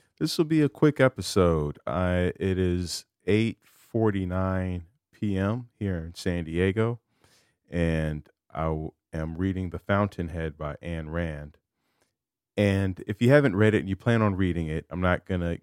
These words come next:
give anything away, okay? Uh, but I do wanna read a passage from The Fountainhead. For those, 'cause I've received so many letters from people,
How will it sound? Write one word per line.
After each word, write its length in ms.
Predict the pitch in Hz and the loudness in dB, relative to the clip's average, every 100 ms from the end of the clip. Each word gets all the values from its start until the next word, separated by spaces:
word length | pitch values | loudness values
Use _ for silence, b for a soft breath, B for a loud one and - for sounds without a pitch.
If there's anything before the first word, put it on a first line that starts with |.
| _ | _
give 220 | 85 95 90 | -6 -2 -2
anything 720 | 87 85 87 85 82 80 78 _ _ _ _ _ _ - | -4 -6 -6 -4 -6 -10 -14 _ _ _ _ _ _ 0
away, 460 | 90 85 82 67 - _ _ _ _ | 2 4 2 0 -8 _ _ _ _
okay? 300 | - 85 85 - _ _ _ _ | -6 -4 -6 -12 _ _ _ _
Uh, 180 | 90 82 - | 2 2 0
but 100 | 101 | 0
I 60 | 95 | 0
do 220 | 95 131 | 2 2
wanna 180 | 135 123 | 2 2
read 220 | 110 101 | 2 2
a 40 | |
passage 880 | 87 - - 90 90 - 76 73 - _ _ _ _ | 0 -6 -4 -4 -4 -6 -8 -10 -18 _ _ _ _
from 200 | 104 90 | -6 -6
The 80 | 85 | -6
Fountainhead. 720 | - 82 80 - 73 76 69 _ _ _ _ | -4 -4 -4 -8 -12 -12 -16 _ _ _ _
For 120 | - 92 | -4 4
those, 340 | 101 123 117 | 6 6 4
'cause 220 | - 104 | -2 2
I've 160 | 95 95 | 4 2
received 360 | 104 - 117 | -2 -4 -6
so 160 | 104 - | -4 -2
many 260 | 127 160 143 | -2 -2 -2
letters 420 | 101 101 101 92 | 0 2 2 0
from 240 | - 85 | -4 -10
people, 580 | - 95 90 82 80 80 | -6 -8 -4 -4 -4 -6